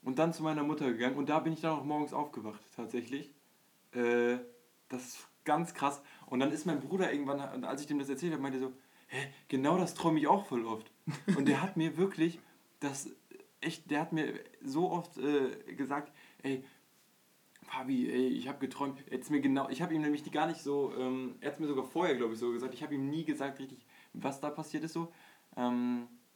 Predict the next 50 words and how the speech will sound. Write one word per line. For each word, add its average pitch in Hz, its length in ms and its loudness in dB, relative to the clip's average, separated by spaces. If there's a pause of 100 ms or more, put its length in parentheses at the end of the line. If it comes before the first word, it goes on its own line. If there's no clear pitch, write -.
(520)
ich 131 240 -2
hab's 151 160 0
ihm 143 80 0
sogar 131 200 2
vorher 151 300 0
mal, 117 640 -2
äh, - 60 -4
ich 131 60 -4
hab's 147 120 -6
ihm 135 80 -4
vorher 135 220 0
gar 131 100 2
nicht, 127 120 -4
glaub 120 140 -2
ich, 120 80 -6
gesagt. 123 380 -4 (240)
Und 123 100 -6
dann 139 120 0
ist 147 120 -4
er 139 60 -2
wirklich 135 180 -6
mal 135 120 -2
angekommen 135 320 -4
und 127 60 0
meinte, 127 240 -2
„Ja, 123 400 2 (360)
ähm, 117 800 0 (1000)
ich - 160 -10
hab, - 80 -10 (200)
genau 127 200 2
das 156 100 -2
gleiche 143 180 -2
hab 131 60 -4
ich 143 60 -2
auch 151 100 -4
geträumt, 107 400 -8
das 104 100 -12
ist 107 100 -14
voll 127 180 -2
krass.“ 127 260 -6 (240)
Und 120 140 -6
ich 117 100 -6
hab 143 80 0
das 135 100 -6
auch 151 140 -4
jetzt 135 100 -2
nicht 120 120 -6
so 117 100 -2
geglaubt, 113 320 -4
aber 117 240 -2